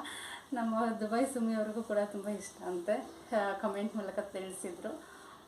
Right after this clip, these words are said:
ಇದು, ಆ, ಬ್ಯಾಕಲ್ಲ ಈ ರೀತಿ ನಾರ್ಮಲ್, ಆ, ಫ್ರಂಟು ಬ್ಯಾಕು ಟಕ್ಸ್ ಹಿಡ್ದಿದ್ದೀನಿ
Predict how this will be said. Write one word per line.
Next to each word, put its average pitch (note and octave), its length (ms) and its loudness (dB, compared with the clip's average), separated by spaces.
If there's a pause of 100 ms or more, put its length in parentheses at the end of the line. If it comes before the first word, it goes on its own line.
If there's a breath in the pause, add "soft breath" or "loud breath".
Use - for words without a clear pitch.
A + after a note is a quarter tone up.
(160)
ಇದು, A#3 200 4
ಆ, A3+ 340 0
ಬ್ಯಾಕಲ್ಲ F#3+ 420 0
ಈ G#3 140 0
ರೀತಿ F3 240 0
ನಾರ್ಮಲ್, F3+ 420 0 (460)
ಆ, G3+ 60 -4
ಫ್ರಂಟು G3+ 360 0
ಬ್ಯಾಕು F#3+ 560 0
ಟಕ್ಸ್ - 280 -2
ಹಿಡ್ದಿದ್ದೀನಿ F3 600 2